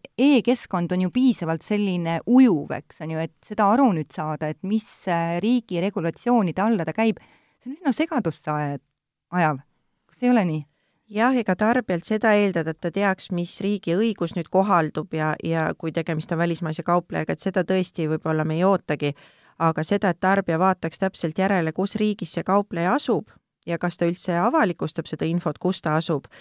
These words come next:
Speaker 2: et seda võiks küll tarbijalt eeldada, oodata, et ta selle kindlaks teeb, sest tegelikult tarbija annab ju oma raha sellele kauplejale ära, et see on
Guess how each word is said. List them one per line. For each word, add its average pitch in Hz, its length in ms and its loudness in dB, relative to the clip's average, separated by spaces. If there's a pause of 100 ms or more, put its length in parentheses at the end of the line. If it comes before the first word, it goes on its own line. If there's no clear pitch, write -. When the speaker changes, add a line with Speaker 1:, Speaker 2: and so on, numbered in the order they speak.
(220)
Speaker 2:
et 170 100 -8
seda 214 300 2
võiks 160 180 -2
küll 175 220 -2
tarbijalt 175 420 0
eeldada, 170 400 0
oodata, 175 380 -2
et - 80 -14
ta 160 80 -4
selle 175 320 2
kindlaks 175 420 -2
teeb, 170 240 2
sest - 220 -6
tegelikult 175 480 -2
tarbija 196 400 0
annab 160 240 -2
ju 165 60 0
oma 170 180 0
raha 185 320 0
sellele 156 320 -4
kauplejale 165 500 -2
ära, 170 220 0
et 151 100 -6
see 156 220 -4
on 156 220 -2